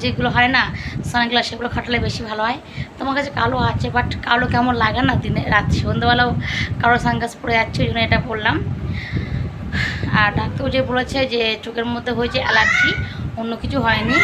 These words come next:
অ্যালার্জির জন্য চোখটার, চোখের যে, আহ, উম, কী বলে, চোখের কী বললো একটা পর্দা নাকি, আহ, ফুলে গেছে, জল জমেছে। তো যাই হোক, ওই, ওই জন্য আর ড্রপ দিয়েছে আর ওষুধ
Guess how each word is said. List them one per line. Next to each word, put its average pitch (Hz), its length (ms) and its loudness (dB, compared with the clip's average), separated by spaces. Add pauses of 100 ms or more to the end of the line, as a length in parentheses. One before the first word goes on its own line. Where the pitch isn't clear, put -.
অ্যালার্জির 220 460 4
জন্য 220 160 -2 (140)
চোখটার, 240 360 0 (120)
চোখের - 260 0 (140)
যে, 240 120 6
আহ, 214 920 2 (240)
উম, 214 300 -2 (140)
কী 240 100 2 (100)
বলে, 196 280 -2
চোখের 240 220 0 (720)
কী 622 140 2 (480)
বললো 233 240 2
একটা - 160 -6 (120)
পর্দা 226 380 0
নাকি, 214 240 -2 (560)
আহ, 208 180 2 (100)
ফুলে 254 300 2
গেছে, 185 260 0 (840)
জল 226 240 2
জমেছে। 196 340 -4 (880)
তো - 120 -8
যাই 254 120 6
হোক, 277 120 -2 (220)
ওই, 226 120 0 (100)
ওই 214 120 -4
জন্য 233 200 0 (260)
আর 214 80 4 (160)
ড্রপ 254 240 4 (120)
দিয়েছে 254 400 2 (280)
আর 202 160 4 (100)
ওষুধ - 200 -4